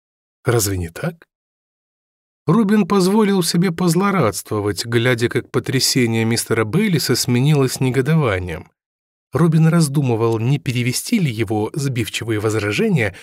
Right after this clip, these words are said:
но решил промолчать, поскольку они все равно были нечленораздельными. Наконец, мистер Бейлис, за неимением лучшего,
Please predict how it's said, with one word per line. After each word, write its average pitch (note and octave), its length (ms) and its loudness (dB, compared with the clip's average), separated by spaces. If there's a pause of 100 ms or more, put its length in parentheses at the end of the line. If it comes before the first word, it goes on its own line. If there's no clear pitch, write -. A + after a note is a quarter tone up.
(240)
но F3+ 120 4
решил G#3+ 300 -2
промолчать, - 840 -4 (260)
поскольку A#2 420 -2
они A2+ 160 -2
все - 180 -2
равно C3 240 0
были A2+ 240 -2
нечленораздельными. G#2+ 1160 -4 (1000)
Наконец, D#3 540 2
мистер C3+ 360 0
Бейлис, G3+ 440 0
за B2+ 220 2
неимением G#2+ 500 0
лучшего, D3+ 560 -2